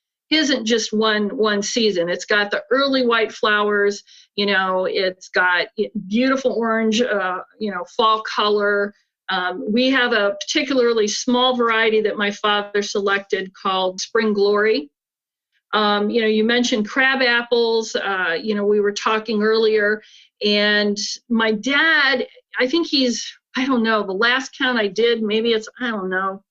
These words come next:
sixty crab apples, fifty, I don't know. He, crab apples were his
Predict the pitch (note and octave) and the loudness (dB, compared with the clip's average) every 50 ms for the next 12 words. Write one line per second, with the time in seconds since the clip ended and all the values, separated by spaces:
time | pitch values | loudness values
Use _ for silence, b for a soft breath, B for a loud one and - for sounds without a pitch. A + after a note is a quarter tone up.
0 | _ _ _ _ - D4+ D4 - - D4 C4+ - - C4+ C#4 C#4 C#4 C4+ C4+ C4+ | _ _ _ _ -6 -6 -6 -4 -6 -6 -6 -4 -2 -2 0 0 2 0 0 0
1 | C4+ C#4 C#4 C4 - - - C4+ C#4 C4+ - C#4+ B3+ - A#3 B3+ B3+ B3 A#3+ A3 | -2 -4 -6 -6 -8 -6 -4 -4 -4 -4 -2 -2 0 2 2 2 2 0 -2 -4
2 | - G#3+ D4 C#4+ C4 C4+ B B B B B - D#4 E4 F4 E4+ E4+ E4 D#4+ D4+ | -4 -4 -4 -6 -6 -6 B B B B B 0 2 2 4 4 2 2 2 2
3 | D#4+ D4+ C4 - C4+ C4+ B3+ B3+ A#3+ A3 - - | 0 -2 -2 0 0 2 4 4 2 0 -2 -8